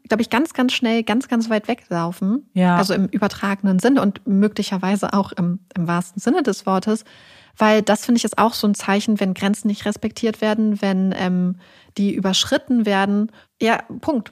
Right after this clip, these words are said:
Speaker 2: Mhm.
Speaker 1: Punkt.
Speaker 2: Ja, ja, da gibt's
Speaker 1: Das geht gar nicht.
Speaker 2: Und weil man muss ja auch sagen, bei so einem Date oder Kennenlernen läuft ja auch viel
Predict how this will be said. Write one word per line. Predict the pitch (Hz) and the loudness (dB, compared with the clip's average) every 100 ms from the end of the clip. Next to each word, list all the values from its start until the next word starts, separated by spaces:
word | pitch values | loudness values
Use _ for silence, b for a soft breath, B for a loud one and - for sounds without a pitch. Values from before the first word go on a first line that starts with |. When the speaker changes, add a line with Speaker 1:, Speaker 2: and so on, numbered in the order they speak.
| - | -2
Speaker 2:
Mhm. | 190 180 190 220 | 0 2 0 -2
Speaker 1:
Punkt. | 233 226 | 2 4
Speaker 2:
Ja, | |
ja, | 254 | 4
da | 226 | 2
gibt's | 233 - | -2 -4
Speaker 1:
Das | |
geht | 226 - | -4 -2
gar | 196 | 0
nicht. | 196 | 2
Speaker 2:
Und | 277 294 | 4 4
weil | 226 | 2
man | 220 | 4
muss | 220 247 | 2 2
ja | 262 | -2
auch | 196 | 0
sagen, | 226 247 226 | 2 2 2
bei | 196 | 0
so | 185 | 0
einem | 190 180 180 - - 185 | 0 2 0 -4 -6 -2
Date | 226 240 226 | 0 -2 -4
oder | 175 170 | -6 -6
Kennenlernen | - 220 254 247 165 180 214 B B B | -4 0 2 2 2 2 0 B B B
läuft | 202 220 233 | 2 2 -2
ja | 190 | -4
auch | 190 | -4
viel | - - 220 214 208 | -8 -4 0 0 -2